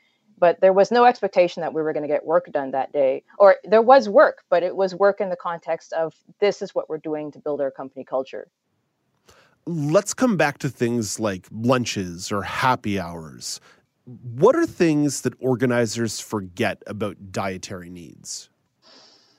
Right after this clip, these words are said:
Speaker 1: Well, for me, somebody who has food allergies, it's, it can be a nightmare. <laughs> It can be, it can mean that I'm, I'm starving.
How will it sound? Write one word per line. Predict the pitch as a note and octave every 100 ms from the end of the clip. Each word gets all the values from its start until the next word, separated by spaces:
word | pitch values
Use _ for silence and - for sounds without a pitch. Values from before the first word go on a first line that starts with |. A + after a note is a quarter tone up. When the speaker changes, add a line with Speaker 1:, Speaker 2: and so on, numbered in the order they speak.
| _ _ _ _ _ -
Speaker 1:
Well, | G#3+ G#3 F#3+ F#3+ A3+
for | - A3
me, | G#3+ C4 B3 A#3+
somebody | B3+ A#3 A#3 A3
who |
has | G3 F#3+ -
food | A3+
allergies, | A3+ F#3 F3 E3 F3+ G3
it's, | G3 _
it | G#3
can | - G#3
be | G#3
a |
nightmare. | G3+ A#3 A#3+ G3 C#3+ G#3+ -
<laughs> | C#4
It | -
can | D4 A3+
be, | A3 A3 G#3
it | G3
can | G3+ G#3
mean | G3+ G#3
that | G3 F3
I'm, | F3 F#3 F#3 F3+ -
I'm | F3+ F3+
starving. | - A3 C#4+ E3+ F#3+